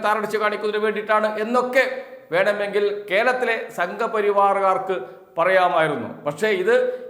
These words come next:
ഇന്ത്യൻ റിസർവ് ബാങ്കിൻ്റെ റിപ്പോർട്ടാണ് പുറത്തു വന്നിരിക്കുന്നത്. ഇതനുസരിച്ച് ഗ്രാമീണ മേഖലയിലെ പുരുഷ കർഷക തൊഴിലാളികളുടെ ശരാശരി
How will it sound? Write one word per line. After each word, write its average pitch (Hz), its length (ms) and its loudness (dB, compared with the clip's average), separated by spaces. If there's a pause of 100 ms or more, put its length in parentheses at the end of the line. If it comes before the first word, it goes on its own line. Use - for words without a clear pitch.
(140)
ഇന്ത്യൻ 196 280 0 (280)
റിസർവ് 226 320 -2
ബാങ്കിൻ്റെ 180 500 2 (460)
റിപ്പോർട്ടാണ് 170 600 2 (160)
പുറത്തു 165 260 0
വന്നിരിക്കുന്നത്. 151 480 0 (440)
ഇതനുസരിച്ച് 208 560 4 (420)
ഗ്രാമീണ 202 400 4 (100)
മേഖലയിലെ 196 440 2 (140)
പുരുഷ 190 240 0 (120)
കർഷക 202 280 0
തൊഴിലാളികളുടെ 196 560 4 (380)
ശരാശരി 220 640 4